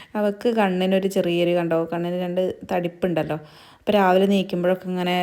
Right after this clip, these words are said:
തുന്നി കെട്ടി നിൽക്കണ പോലെ. അപ്പോൾ ഒന്ന് ഡോക്ടറെ കാണിക്കണം വിചാരിച്ചിട്ട് കൊണ്ടുപോകണം.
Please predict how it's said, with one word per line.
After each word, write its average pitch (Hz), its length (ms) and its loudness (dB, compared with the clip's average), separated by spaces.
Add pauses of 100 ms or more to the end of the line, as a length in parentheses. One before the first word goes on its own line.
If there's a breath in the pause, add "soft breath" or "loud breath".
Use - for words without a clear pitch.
(380)
തുന്നി 180 260 2
കെട്ടി 175 240 0
നിൽക്കണ 156 320 -4
പോലെ. 143 160 0 (320)
അപ്പോൾ 180 180 -4
ഒന്ന് 180 200 -2
ഡോക്ടറെ 175 340 -2
കാണിക്കണം 170 520 -4
വിചാരിച്ചിട്ട് 170 540 -4 (100)
കൊണ്ടുപോകണം. 156 460 -4